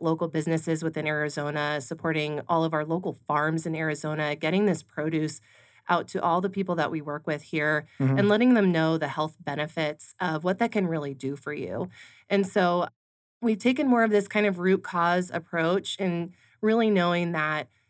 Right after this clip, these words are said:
Speaker 1: lifestyle can affect these,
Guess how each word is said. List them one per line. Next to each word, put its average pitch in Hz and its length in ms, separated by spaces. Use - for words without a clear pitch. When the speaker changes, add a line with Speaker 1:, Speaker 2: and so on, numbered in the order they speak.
Speaker 1:
lifestyle 180 760
can 165 240
affect 151 680
these, 151 720